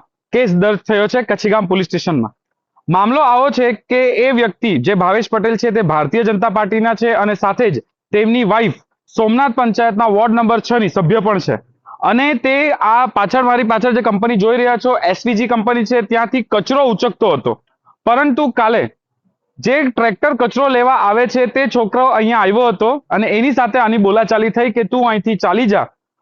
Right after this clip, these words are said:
અને હું અહીંથી કચરો ઉચકી રહ્યો છું." પરંતુ એ બોલાચાલી ક્યારે હાથાપાઈમાં બદલાઈ ગઈ. ભાવેશે તે કચરાના ટ્રેક્ટર ચાલક પર હાથ ઉચકી અને તેને ગાડીમાં નાખીને લઈ જાય તેવી સૂત્રો દ્વારા,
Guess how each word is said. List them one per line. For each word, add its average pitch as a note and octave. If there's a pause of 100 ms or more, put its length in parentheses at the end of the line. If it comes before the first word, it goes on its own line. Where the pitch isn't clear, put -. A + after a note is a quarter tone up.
અને G#3+
હું B3+
અહીંથી A3+
કચરો A3
ઉચકી G#3+
રહ્યો D3+
છું." A#2 (420)
પરંતુ C#4+
એ A#3+
બોલાચાલી B3+
ક્યારે B3
હાથાપાઈમાં B3+
બદલાઈ B3
ગઈ. B3+
ભાવેશે A3
તે B3+
કચરાના B3+
ટ્રેક્ટર A3+
ચાલક A#3
પર A#3+
હાથ G#3+
ઉચકી G#3+ (320)
અને A#3
તેને B3 (400)
ગાડીમાં B3
નાખીને B3
લઈ A3+
જાય G3
તેવી A#3+
સૂત્રો A#3
દ્વારા, A#3